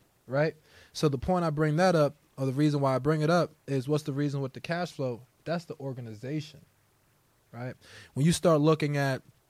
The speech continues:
why it's, it's always a, an amazing thing to at least talk to an accountant or have that down to a T, or even if you can't afford an accountant,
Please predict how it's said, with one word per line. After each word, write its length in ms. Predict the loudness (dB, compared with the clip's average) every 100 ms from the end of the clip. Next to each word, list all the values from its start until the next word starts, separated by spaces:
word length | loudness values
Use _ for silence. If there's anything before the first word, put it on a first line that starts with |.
| _ _ _ _ -2
why 260 | 2 4
it's, 240 | 4 0 -4
it's 180 | -6 -4
always 420 | -4 -2 -2 -4
a, 180 | -6 -6
an 120 | -8 -6
amazing 520 | -4 -2 -2 -4 -6
thing 180 | -6 -6
to 340 | -6 -8 -8 -10
at 80 | -6
least 420 | -4 -6 -10 -14
talk 360 | -6 -4 -6
to 200 | -6 -6
an 60 | -6
accountant 580 | -8 -8 -8 -8 -10 -14
or 140 | -14 -8
have 260 | -6 -4
that 240 | -4 -4 -4
down 220 | -6 -6
to 160 | -8
a 40 | -10
T, 240 | -6 -6
or 100 | -4
even 220 | -4 -4
if 140 | -6 -10
you 40 |
can't 200 | -12 -12
afford 320 | -10 -8 -6
an 60 | -6
accountant, 440 | -8 -12 -14 -16